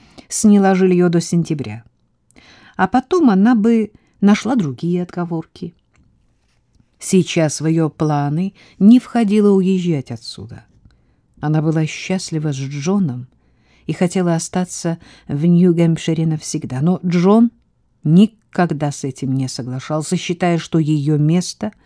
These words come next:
в Нью-Йорке среди своих за интересной работой. Он думал, что ей не следует проводить остаток жизни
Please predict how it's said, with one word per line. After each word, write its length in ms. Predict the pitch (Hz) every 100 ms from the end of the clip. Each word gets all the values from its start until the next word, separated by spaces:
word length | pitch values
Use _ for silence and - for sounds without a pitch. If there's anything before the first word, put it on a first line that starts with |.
| _ _ _ _
в 220 | 139 127 156
Нью-Йорке 640 | 196 220 175 175 - 170
среди 380 | - 170 165 175
своих 760 | - 160 156 165 214 - - _ _ _
за 200 | - 139
интересной 540 | 147 139 139 165 - 160
работой. 500 | 113 113 101 - - _ _ _ - - - -
Он 120 | 220
думал, 280 | 247 233 220
что 180 | - 226
ей 160 | 226
не 140 | 220 220
следует 500 | - 214 196 196 -
проводить 440 | 185 180 180 175
остаток 480 | 175 - 175 170 170
жизни 500 | 160 165 156 156